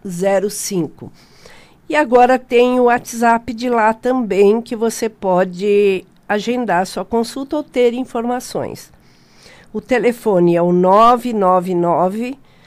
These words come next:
um quatro, dez, vinte e um. nove nove nove, um quatro, dez, vinte e um. Ou você pode ligar na Rua Itapeva, no dois dois,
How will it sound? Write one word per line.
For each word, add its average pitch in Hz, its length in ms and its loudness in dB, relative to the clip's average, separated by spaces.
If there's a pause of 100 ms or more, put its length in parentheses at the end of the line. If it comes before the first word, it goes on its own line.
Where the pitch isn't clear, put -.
(240)
um 285 220 2
quatro, 220 840 0 (460)
dez, 226 720 0 (180)
vinte 202 520 -6
e 202 60 -4
um. 156 220 -2 (540)
nove 214 640 2
nove 175 480 0
nove, 175 760 -4 (100)
um 277 200 0
quatro, 208 800 -2 (100)
dez, 202 580 0
vinte 220 340 -4
e 233 60 -4
um. 180 280 -2 (1300)
Ou 220 180 -2
você 254 420 -4
pode 196 480 -2
ligar 196 440 -2
na 190 220 0
Rua 214 240 -2
Itapeva, 175 800 -4
no 170 340 -2
dois 208 420 -2
dois, 185 680 -2